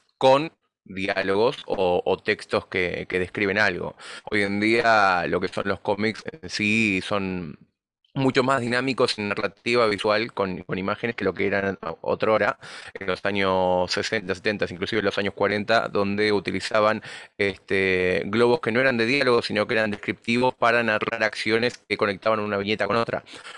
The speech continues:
Hoy en día el diseño de imagen ha evolucionado tanto, o se ha estudiado tanto, que llega al punto de que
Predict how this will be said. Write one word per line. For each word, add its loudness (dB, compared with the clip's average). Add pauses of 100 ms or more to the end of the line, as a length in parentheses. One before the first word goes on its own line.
(100)
Hoy 4
en 0
día 0
el -8
diseño 0
de 4
imagen -2
ha 2
evolucionado 0
tanto, 0
o 0
se -2
ha -2
estudiado -2
tanto, 0
que 0
llega -2
al -2
punto 0
de -2
que 0